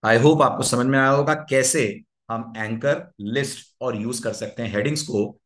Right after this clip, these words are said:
इस तरीके का आउटपुट लाने के लिए। राइट, all the best अगले प्रोजेक्ट के लिए। ऐसे ही एक और चैलेंजिंग प्रोजेक्ट लेकर मिलता हूं अगले वीडियो में, but फिलहाल हम कंटिन्यू करेंगे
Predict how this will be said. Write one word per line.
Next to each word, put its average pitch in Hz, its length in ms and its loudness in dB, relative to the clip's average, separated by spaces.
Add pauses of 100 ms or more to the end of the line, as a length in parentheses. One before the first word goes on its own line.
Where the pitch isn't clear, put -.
(100)
इस 180 200 0
तरीके 117 280 -4
का 113 100 -6
आउटपुट - 400 -6
लाने 90 260 -6
के 87 80 -12
लिए। 90 220 -14 (340)
राइट, 190 340 0 (160)
all 139 180 4
the 151 100 2
best 175 360 0
अगले 113 240 -2
प्रोजेक्ट 127 300 -2
के 139 80 -6
लिए। 143 160 -6
ऐसे 117 340 -2
ही 139 60 0
एक 135 100 -2
और 143 140 0
चैलेंजिंग 135 360 -4
प्रोजेक्ट 131 260 -4
लेकर 131 200 -8
मिलता 120 220 -6
हूं 135 120 -2
अगले 139 120 -6
वीडियो 143 240 -4
में, 185 300 -4 (140)
but 127 120 -2
फिलहाल 147 300 0
हम 151 120 -2
कंटिन्यू 135 320 -6
करेंगे 127 360 -2